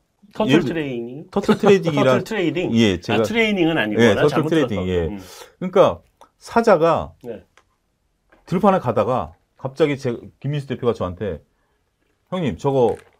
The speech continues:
Speaker 2: 사슴 저거 좋을 것 같아. 먹어." 그러면 내, 저 사슴의 성격도 모르고 뭣도
Speaker 1: 네.
Speaker 2: 모르고 우리 많은 투자자분들의 행태가 그런 거예요. 저 사슴을 옆에 누가 찍어주면 그냥 그 사슴을 쫓아가는 거예요.
Speaker 1: 음.
Speaker 2: 이 행태를 모르고.
Speaker 1: 맛있는지도 모르고.
Speaker 2: 맛있는지 어떤지 모르는데, 근데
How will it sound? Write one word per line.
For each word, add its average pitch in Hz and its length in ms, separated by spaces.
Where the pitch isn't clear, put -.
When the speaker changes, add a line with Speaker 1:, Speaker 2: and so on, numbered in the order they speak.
Speaker 2:
사슴 208 300
저거 120 400
좋을 113 180
것 95 180
같아. 80 200
먹어." 95 440
그러면 131 380
내, 147 100
저 170 300
사슴의 233 340
성격도 247 400
모르고 92 460
뭣도 131 180
Speaker 1:
네. - 20
Speaker 2:
모르고 135 260
우리 123 220
많은 190 220
투자자분들의 170 560
행태가 196 340
그런 107 180
거예요. 80 240
저 170 100
사슴을 220 460
옆에 131 220
누가 139 160
찍어주면 175 520
그냥 214 200
그 196 80
사슴을 233 300
쫓아가는 202 400
거예요. 78 200
Speaker 1:
음. 120 180
Speaker 2:
이 165 160
행태를 208 400
모르고. 104 340
Speaker 1:
맛있는지도 170 600
모르고. 127 220
Speaker 2:
맛있는지 220 560
어떤지 185 420
모르는데, 107 680
근데 185 480